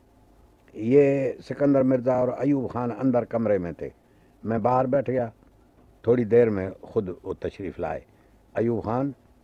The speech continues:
और सिकंदर मिर्ज़ा आके बैठे उधर। कहने लगा, "राजदी, अब तुमने देखा ये मार्शल लॉ लग गया?" मैंने कहा, "हाँ साहब, मार्शल लॉ लग गया।"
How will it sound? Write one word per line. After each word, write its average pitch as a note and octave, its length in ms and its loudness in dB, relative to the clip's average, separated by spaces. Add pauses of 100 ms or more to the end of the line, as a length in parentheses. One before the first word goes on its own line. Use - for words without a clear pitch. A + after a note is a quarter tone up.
(180)
और D#2+ 320 -4 (120)
सिकंदर D#2+ 340 -6
मिर्ज़ा C#2 340 -14 (2500)
आके A2 260 2
बैठे A#2 420 4 (120)
उधर। F#2 260 -4 (560)
कहने A2+ 160 0
लगा, B2+ 220 4
"राजदी, C3 440 2 (560)
अब A2 260 -8
तुमने C3 400 2 (180)
देखा B2 400 6
ये D#3 120 8
मार्शल D3 360 4
लॉ D3+ 120 4
लग D3+ 180 4
गया?" D3+ 260 2 (340)
मैंने G2 200 -6
कहा, F#2 160 -4
"हाँ F#2+ 160 -2
साहब, F#2+ 200 -4
मार्शल F#2 420 -10
लॉ D#2 100 -8
लग D#2 220 -10
गया।" C#2 140 -12